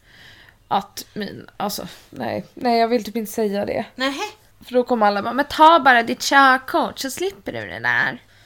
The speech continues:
Speaker 2: Vad?
Speaker 1: Men jag måste ju gå till busstationen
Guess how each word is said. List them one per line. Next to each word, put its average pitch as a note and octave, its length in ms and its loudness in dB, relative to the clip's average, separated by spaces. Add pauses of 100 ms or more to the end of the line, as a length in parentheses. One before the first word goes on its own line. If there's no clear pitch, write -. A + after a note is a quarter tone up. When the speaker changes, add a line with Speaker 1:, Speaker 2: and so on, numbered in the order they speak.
(140)
Speaker 2:
Vad? G3+ 640 0
Speaker 1:
Men C4 280 -2
jag C4+ 220 6
måste C4+ 300 0
ju B3+ 220 0
gå B3+ 380 0
till A#3+ 220 0
busstationen C4 1160 0